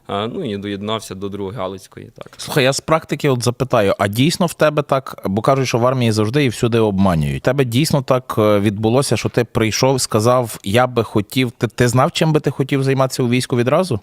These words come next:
Speaker 1: Так, звичайно, мені, е, подобалися дрони. Я, типу, хотів бути дронщиком з, е, ну, самого початку, так сказати, зі старту. А, але я, е, коли прийшов, то мене в перший батальйон відправили, він займається конвоюванням.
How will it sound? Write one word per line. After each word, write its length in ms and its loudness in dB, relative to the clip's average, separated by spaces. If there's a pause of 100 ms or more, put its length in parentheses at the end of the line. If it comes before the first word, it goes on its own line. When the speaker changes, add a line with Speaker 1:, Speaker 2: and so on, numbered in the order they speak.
Speaker 1:
Так, 180 0
звичайно, 460 -4
мені, 220 -6
е, 300 0
подобалися 600 -4
дрони. 320 0
Я, 100 -4
типу, 240 -8
хотів 340 -8 (240)
бути 280 -6
дронщиком 500 -4
з, 180 -12
е, 340 -2
ну, 140 -4
самого 320 -6
початку, 540 -8
так 200 -12
сказати, 320 -8
зі 120 -12
старту. 460 -10 (580)
А, 320 2
але 280 4
я, 220 0 (120)
е, 120 -2
коли 220 -4
прийшов, 520 -4
то 720 -2
мене 240 -2
в 180 -10
перший 300 -4
батальйон 380 -4
відправили, 560 -4
він 320 -6
займається 420 -6
конвоюванням. 800 -6